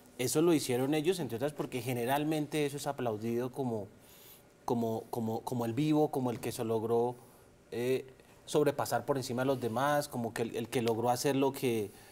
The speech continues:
lo que ningún otro podría haber hecho. Y creo que, eh, videos como ese encontramos en las redes sociales todo el tiempo. Yo sí creo que ahí hay un, un elemento problemático de lo que nosotros consideramos que es no solo la cultura antioqueña, que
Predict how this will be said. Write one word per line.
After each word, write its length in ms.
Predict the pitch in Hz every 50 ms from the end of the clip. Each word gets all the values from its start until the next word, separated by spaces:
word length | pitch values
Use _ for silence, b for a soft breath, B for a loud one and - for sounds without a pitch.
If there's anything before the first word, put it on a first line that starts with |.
| B B B -
lo 140 | 120 127
que 120 | 120 - 127
ningún 380 | 123 123 123 120 123 135 131
otro 320 | 131 135 135 135 143 135 135
podría 440 | - - 135 120 117 110 110 113 113
haber 220 | 117 123 123 127
hecho. 320 | 131 135 117 127 - - - -
Y 120 | - 113 107
creo 280 | - - 117 117 110
que, 280 | 113 135 139 135 127 131 B B B B B B B B B B - - -
eh, 180 | - 104 107 101 110
videos 320 | 123 123 123 131 143 -
como 180 | - 147 127 123
ese 160 | 117 - 151
encontramos 460 | 135 - 139 123 - 117 120 127 135
en 80 | 147 135
las 80 | 123
redes 200 | 110 117 123 127
sociales 400 | 135 143 - - 110 113 127 123
todo 160 | - 135 135
el 140 | 135 135 175
tiempo. 320 | 226 175 151 123 113 - - 160 143
Yo 80 | 117 120
sí 120 | - 143
creo 300 | 127 - 131 143 143 139
que 80 | - 160
ahí 160 | 143 131 131
hay 180 | 123 120 120 127
un, 160 | 131 131 135 135 135 B B B B B B -
un 160 | 135 135 135
elemento 440 | 139 143 143 127 123 117 113 - 120
problemático 680 | - 139 147 135 123 113 113 110 107 - 127 - 143 143
de 80 | 139
lo 140 | 131 127 123
que 80 | - 120
nosotros 420 | 110 110 - 117 107 120 135 131
consideramos 840 | - - 151 143 131 123 131 120 113 110 110 107 110 113 123 123 -
que 220 | - 143 123 113
es 160 | 110 104 - -
no 180 | 135 139 156 180
solo 160 | 175 180 175
la 100 | 165 165
cultura 380 | 165 - 127 110 - 117 117 131
antioqueña, 640 | 151 151 131 110 - - 113 135 151 170 185 196 185
que 240 | - 143 120 104